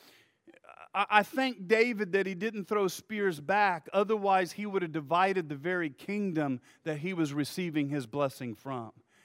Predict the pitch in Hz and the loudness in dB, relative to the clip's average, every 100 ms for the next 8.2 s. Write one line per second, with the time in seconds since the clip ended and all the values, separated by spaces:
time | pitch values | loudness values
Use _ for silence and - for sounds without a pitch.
0 | _ _ _ 185 262 302 285 226 247 254 | _ _ _ 4 6 8 8 8 6 6
1 | 240 185 226 220 190 190 185 220 190 170 | 2 0 0 0 0 0 4 6 6 4
2 | - - 190 156 208 202 160 - - - | -4 -2 -2 6 8 8 8 2 -10 -14
3 | - _ _ - 185 208 175 208 170 - | -16 _ _ -2 0 2 6 6 4 2
4 | 208 196 165 156 151 _ - - 180 160 | 0 2 2 0 -6 _ -12 -2 0 0
5 | - 208 160 170 156 170 233 208 - 165 | 2 2 2 0 2 4 6 4 2 0
6 | 156 151 143 143 _ _ - 147 190 165 | 2 0 -2 -6 _ _ -4 2 6 6
7 | - 202 180 170 185 202 160 131 113 - | 6 4 6 8 8 8 6 0 -2 -12
8 | - | -16